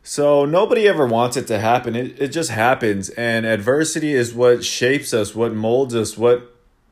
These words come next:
turns us into who we are today. Um, early on, my parents got divorced when I was in the third grade. These, these are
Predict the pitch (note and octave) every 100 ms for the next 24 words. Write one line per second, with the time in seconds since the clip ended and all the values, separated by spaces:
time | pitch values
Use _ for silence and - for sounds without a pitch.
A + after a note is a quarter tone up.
0 | _ _ - C#3 D3+ D3+ A2+ G2+ G2 -
1 | - _ _ _ _ _ _ _ - C3+
2 | C3 B2+ A#2+ C#3 C#3+ B2+ B2+ C3 B2+ B2+
3 | C3 A#2+ G#2 - _ _ _ _ - A2+
4 | A2 G#2+ G#2 G2 F2 - - C3 C#3+ D3
5 | C3+ A#2+ B2+ B2 C3 B2+ B2+ B2 A2+ A2+
6 | A#2+ B2 A#2+ A2+ A2+ G#2 A2 G#2+ G2+ A#2+
7 | A2+ G2+ A2+ A2 G#2 G2+ A2 A2 G#2+ A2
8 | A2 A#2 G#2+ G2+